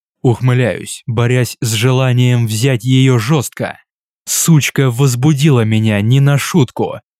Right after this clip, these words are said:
и продолжает это делать. «Но ты не шлюха. Пока нет. Но станешь, если останешься здесь». Я могу выкупить тебя. Уедешь, начнёшь всё заново.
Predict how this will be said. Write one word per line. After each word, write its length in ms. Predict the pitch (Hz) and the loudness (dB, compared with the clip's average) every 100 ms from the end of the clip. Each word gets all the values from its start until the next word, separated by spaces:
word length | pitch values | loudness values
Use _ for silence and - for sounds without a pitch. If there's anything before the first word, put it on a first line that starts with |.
| _ _ | _ _
и 120 | 165 | 0
продолжает 840 | 135 151 139 151 139 175 147 107 - - | 2 0 0 0 0 0 0 -2 -4 -4
это 260 | 139 117 | -2 0
делать. 560 | 107 113 98 - - - _ _ _ _ _ _ - | 0 -2 -2 -8 -16 -20 _ _ _ _ _ _ -4
«Но 200 | 113 113 | 0 2
ты 160 | 120 | 2
не 120 | 123 123 | 2 0
шлюха. 520 | - 175 156 127 107 - _ _ _ _ | 0 0 0 -2 -8 -14 _ _ _ _
Пока 400 | 165 143 190 120 | -4 -2 -2 -2
нет. 420 | 107 - - - _ _ _ _ - | -4 -8 -16 -20 _ _ _ _ 0
Но 260 | 135 175 | 2 2
станешь, 600 | 151 - 226 127 107 - - | 0 -2 0 0 -2 -6 -4
если 420 | 127 139 117 131 | 0 0 0 -2
останешься 720 | 123 113 - 123 113 - 131 | -2 -4 -4 -2 -2 0 -2
здесь». 500 | 113 120 80 - - _ - | 0 -2 -4 -8 -16 _ -8
Я 280 | 127 151 | -2 0
могу 340 | 156 156 156 160 | 2 2 2 2
выкупить 440 | 185 - 110 104 | 0 0 -2 -4
тебя. 440 | - 113 110 - - _ _ - | -2 -2 -2 -4 -10 _ _ 0
Уедешь, 720 | 131 147 175 123 98 - - | 2 4 2 0 -4 -8 -6
начнёшь 680 | 131 131 - 156 165 151 - | -2 -2 -2 0 2 0 -4
всё 300 | - 165 143 | -2 0 2
заново. 540 | 135 160 117 98 | 0 0 -2 -4